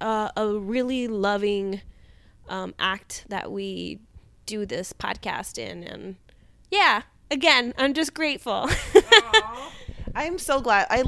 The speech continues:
Speaker 2: I love hearing you talk about the podcast because we have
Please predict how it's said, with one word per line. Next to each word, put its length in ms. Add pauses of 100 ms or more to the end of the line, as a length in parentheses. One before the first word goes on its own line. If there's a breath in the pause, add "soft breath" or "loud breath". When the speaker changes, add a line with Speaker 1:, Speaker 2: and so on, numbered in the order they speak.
Speaker 2:
I 120
love 280
hearing 440
you 360 (280)
talk 240
about 180
the 60
podcast 580
because 480 (1120 soft breath)
we 280
have 340